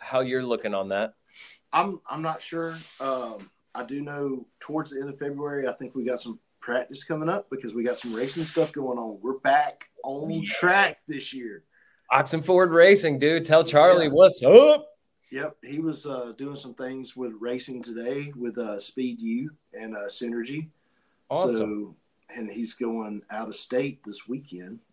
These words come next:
Speaker 2: to do some things with Synergy.
Speaker 1: Nice.
Speaker 2: And, uh, hopefully,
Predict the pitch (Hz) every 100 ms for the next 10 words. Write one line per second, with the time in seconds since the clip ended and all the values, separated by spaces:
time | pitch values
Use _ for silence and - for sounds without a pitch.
0 | - - 104 - - 202 87 - 80 80
1 | - - 95 87 104 110 _ _ _ _
2 | _ - 156 170 113 101 98 90 98 92
3 | 85 78 123 160 - 107 101 95